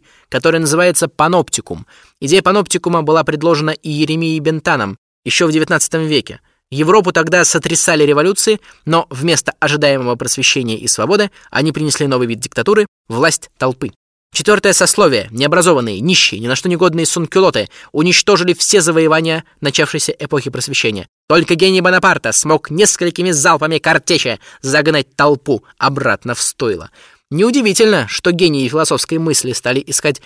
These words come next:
более надёжную альтернативу павшей Бастилии. И нашли. Кто знаком с хоррор-культурой, наверняка помнит тюрьму-башню из четвёртой части Сайлент Хилла. На каждом этаже башни несколько камер, разделённых радиальными перегородками.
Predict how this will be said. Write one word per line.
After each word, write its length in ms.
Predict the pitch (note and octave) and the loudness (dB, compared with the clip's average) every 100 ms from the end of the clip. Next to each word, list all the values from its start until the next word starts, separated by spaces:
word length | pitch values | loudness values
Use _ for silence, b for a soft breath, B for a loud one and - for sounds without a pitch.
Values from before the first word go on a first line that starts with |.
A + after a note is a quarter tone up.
| b | b
более 420 | - E3+ F#3 B2 B2 | -4 2 2 2 0
надёжную 500 | C#3 C#3+ A2 A#2+ A#2+ | 0 0 -2 -2 -6
альтернативу 640 | B2 C#3 C#3 - A2 G2 _ | -4 -2 -2 -2 -4 -6 _
павшей 380 | - - - A#2+ | -2 -2 -4 -6
Бастилии. 640 | A2+ B2+ - G#2 F#2 G#2 _ _ | -4 -4 -6 -8 -10 -14 _ _
И 80 | C#3+ | -10
нашли. 460 | F#3 - - G#2+ C#3+ _ _ _ | -8 -8 -10 -12 -16 _ _ _
Кто 200 | - G3 | -2 0
знаком 340 | D#3 D#3+ F3 D3 | 2 2 0 -2
с 60 | |
хоррор-культурой, 880 | - E3 D#3+ D3 F3 - A#3+ D#3 A2 B B | 0 2 2 0 -6 -2 0 0 -2 B B
наверняка 560 | C3 C#3+ D#3 F#3 F#3 F#3 | -4 2 2 2 0 -2
помнит 460 | - G#3 D#3+ B2+ - | 2 2 2 -2 -4
тюрьму-башню 840 | - E3+ E3+ C#3 D3+ B2 - A2 | -2 0 -2 2 2 2 -2 -8
из 160 | - B2 | -8 -6
четвёртой 420 | - C#3 C#3 C#3 | -6 -4 -4 -4
части 320 | - C#3 - | -2 -2 -2
Сайлент 380 | A#2 - A#2+ B2+ | -4 -4 -4 -6
Хилла. 340 | - - F#2+ b b b | -8 -10 -10 b b b
На 160 | C3 D3 | -4 0
каждом 400 | F3+ E3 E3 E3 | 2 2 2 2
этаже 280 | E3+ D#3+ D#3+ | 2 2 2
башни 480 | E3 D#3 G3+ F#3 E3+ - | 2 2 -2 -8 -8 -6
несколько 600 | D#3 E3 D3+ D#3 D3 D3 | -2 0 0 -2 -4 0
камер, 360 | D3 D3 D3 - _ | 0 0 -2 -8 _
разделённых 680 | C#3+ C#3 C#3 D#3+ D#3+ D#3+ - B - | -4 -2 0 2 2 0 -4 B -6
радиальными 760 | B2+ D#3+ C#3 D#3 D3 D3+ D3+ | -2 0 2 2 2 -2 -4
перегородками. 640 | C#3+ D3 D3+ C3+ - F#2+ | -4 0 0 0 -4 -12